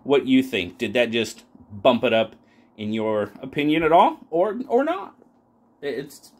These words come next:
love to hear what you guys think. Um, this one is selling right around, the Reggie Mascis is selling right around eighty bucks, and, and really, well, so is the micarta, but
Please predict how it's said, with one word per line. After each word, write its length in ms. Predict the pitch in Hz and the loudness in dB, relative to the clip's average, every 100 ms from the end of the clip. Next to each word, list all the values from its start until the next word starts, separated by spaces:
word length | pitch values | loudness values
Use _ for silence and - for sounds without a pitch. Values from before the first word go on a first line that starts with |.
| _ _ _ _ _ | _ _ _ _ _
love 380 | 101 104 131 156 | -8 2 2 2
to 80 | 156 | -4
hear 360 | 151 135 127 - _ _ | -2 -2 -4 -8 _ _
what 320 | - 120 117 104 | -4 -2 -2 -2
you 200 | 117 117 | -4 -2
guys 400 | 107 101 95 - | -2 -2 -4 -6
think. 360 | 127 95 - _ _ _ _ _ _ _ | -6 -6 -8 _ _ _ _ _ _ _
Um, 440 | - 175 170 170 156 - - | 2 6 6 4 0 -8 -12
this 340 | 143 240 - | -2 -2 -2
one 160 | 269 240 | -6 -4
is 320 | 185 175 156 | -4 -6 -6
selling 640 | - 185 175 175 170 202 - _ _ _ _ - | -4 0 2 2 0 -4 -8 _ _ _ _ -20
right 440 | 196 190 196 240 226 | -6 -2 0 0 -4
around, 640 | 160 120 143 151 151 156 | -6 -2 0 2 2 2
the 80 | 151 | 0
Reggie 340 | 156 180 190 | 2 0 0
Mascis 580 | 160 143 151 - 156 - | -4 -2 -2 -4 -8 -6
is 180 | 127 127 | -8 -6
selling 380 | 151 139 123 123 - - - - | -2 0 -2 -4 -14 -20 -20 -18
right 460 | 98 113 123 139 | -8 0 0 2
around 540 | 139 110 113 120 120 110 - | -2 -2 -2 0 -2 -4 -6
eighty 340 | 117 120 117 | -4 -2 -4
bucks, 500 | 87 98 117 123 - | -4 0 2 0 -2
and, 160 | 127 151 | -4 0
and 240 | 156 170 | 2 4
really, 280 | 190 185 165 | 4 4 2
well, 200 | 139 123 | 2 0
so 300 | - 165 127 | 0 0 0
is 140 | 113 | -2
the 100 | 110 | -6
micarta, 680 | 101 95 - 139 131 131 107 - - - | -6 -8 -4 -2 0 0 -4 -10 -6 0
but 520 | 185 214 101 107 | 2 2 0 -4